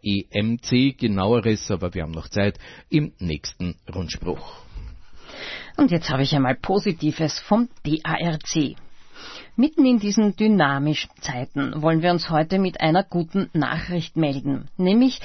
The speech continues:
Speaker 2: die Ham Radio zweitausendeinundzwanzig. Die findet statt vom fünfundzwanzigsten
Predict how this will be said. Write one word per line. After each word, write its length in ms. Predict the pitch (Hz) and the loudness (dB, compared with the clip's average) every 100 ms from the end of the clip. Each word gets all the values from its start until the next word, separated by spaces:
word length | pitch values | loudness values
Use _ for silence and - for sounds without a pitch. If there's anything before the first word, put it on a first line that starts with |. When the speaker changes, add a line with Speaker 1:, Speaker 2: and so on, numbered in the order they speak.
| - - 262 | -12 0 2
Speaker 2:
die 120 | 220 | 4
Ham 300 | 202 254 311 | 4 6 6
Radio 440 | 240 233 233 233 | 4 2 0 -2
zweitausendeinundzwanzig. 1800 | 226 - 131 160 - 147 156 185 170 - 156 208 196 143 170 - 139 - | -2 -6 -4 -4 -4 -4 -2 -2 -2 0 2 2 0 -2 -2 -2 -8 -6
Die 140 | 214 202 | -8 -4
findet 340 | 269 285 277 | 0 0 -2
statt 280 | - 240 - | -2 -2 0
vom 260 | 226 180 | 0 0
fünfundzwanzigsten 1200 | - - 233 330 311 - 165 165 165 - 196 208 | -2 -4 0 2 2 2 0 -2 -6 -2 0 0